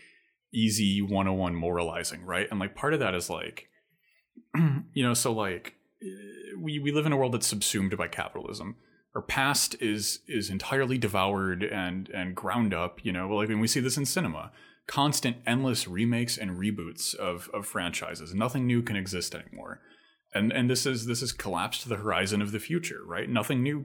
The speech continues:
can exist anymore. You know, it's incredibly difficult to make something new right now. It's, it's, it's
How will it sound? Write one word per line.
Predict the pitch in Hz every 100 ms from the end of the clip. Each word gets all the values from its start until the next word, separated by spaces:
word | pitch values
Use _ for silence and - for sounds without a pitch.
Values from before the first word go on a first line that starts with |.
| -
can | - - 104 180 87
exist | 87 90 78 -
anymore. | 87 82 87 - - - - _ _ _ _ -
You | 90
know, | 90
it's | 101 127
incredibly | 113 - 156 165 147
difficult | 127 120 123 127
to | -
make | 101 101
something | - 120 120 113
new | 92 113 160
right | 80 82
now. | - 82 - - - -
It's, | - - 107 104 - -
it's, | 104 - - -
it's | - 95 -